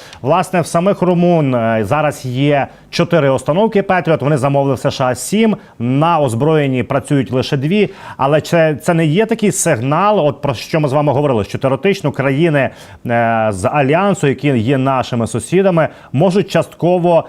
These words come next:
захищати небо над Україною. І тут ми кажемо про Чор-, Чорне море, Чорноморський коридор зерновий і загалом про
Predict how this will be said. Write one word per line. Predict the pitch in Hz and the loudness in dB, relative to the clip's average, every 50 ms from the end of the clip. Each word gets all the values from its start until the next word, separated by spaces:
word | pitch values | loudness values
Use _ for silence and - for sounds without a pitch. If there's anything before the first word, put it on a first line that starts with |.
| - - - | -10 -12 -10
захищати | 120 101 143 151 147 - 160 - - - - 156 160 - - 156 143 | -4 -2 -2 -2 0 0 -2 -2 -2 -2 0 0 0 0 0 -2 -2
небо | 127 131 139 143 147 131 131 131 | 0 0 0 0 0 0 0 0
над | 135 131 117 | 0 0 0
Україною. | 127 123 - 147 151 160 143 110 95 92 | 0 -2 0 -2 0 0 0 0 0 -2
І | 101 | -2
тут | 98 156 143 147 | -4 -4 -2 -2
ми | 147 123 | -2 -2
кажемо | - 147 147 123 135 139 123 | 0 -2 -2 0 0 -2 -2
про | - 135 127 | -2 -4 -4
Чор-, | - - 127 120 123 113 120 113 | -2 -4 -4 -4 -4 -4 -4 -4
Чорне | 113 - 147 131 123 127 131 | -2 -2 -2 -2 0 -2 -2
море, | 131 143 165 190 190 185 180 165 - - - - _ | 0 0 0 2 2 2 2 0 -2 -6 -20 -20 _
Чорноморський | - 147 123 139 139 147 143 127 - 143 | -4 -2 0 2 0 0 0 0 -2 -4
коридор | 110 110 131 123 123 120 165 185 180 | -2 0 0 0 0 0 0 0 0
зерновий | 131 143 160 147 151 151 147 147 160 151 - | 0 0 0 2 2 0 2 2 0 0 -2
і | - 143 165 156 | -2 0 0 0
загалом | 117 123 143 131 120 131 131 131 151 170 175 170 156 127 - - | 2 2 0 2 2 0 0 2 2 2 2 0 -2 -6 -4 -4
про | 143 135 143 147 147 147 135 | -2 0 2 2 2 2 0